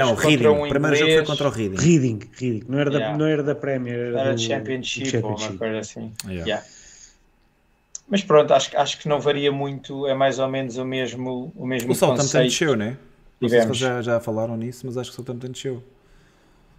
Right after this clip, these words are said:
Speaker 1: Foi-
Speaker 2: Southampton, não
Speaker 1: Yeah.
Speaker 2: faço ideia.
Speaker 1: Acho que sim, acho que desceu.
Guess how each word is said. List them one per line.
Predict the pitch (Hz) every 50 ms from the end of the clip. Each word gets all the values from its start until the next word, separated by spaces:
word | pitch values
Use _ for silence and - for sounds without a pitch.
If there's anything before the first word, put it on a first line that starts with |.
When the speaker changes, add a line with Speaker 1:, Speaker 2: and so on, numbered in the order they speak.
| - _ _ _ _ _ _
Speaker 1:
Foi- | - - 95 92 85 - _ _ _ _ _ _ -
Speaker 2:
Southampton, | - - - 120 110 - 139 135 120 104 - - 104 101 95 - _ _ _
não | - -
Speaker 1:
Yeah. | 90 85
Speaker 2:
faço | 113 113 - 113
ideia. | 104 101 101 101 95 95 - _ _ _ _ _ -
Speaker 1:
Acho | 98 - -
que | -
sim, | - 92 85 85
acho | 80 - -
que | -
desceu. | - - 85 85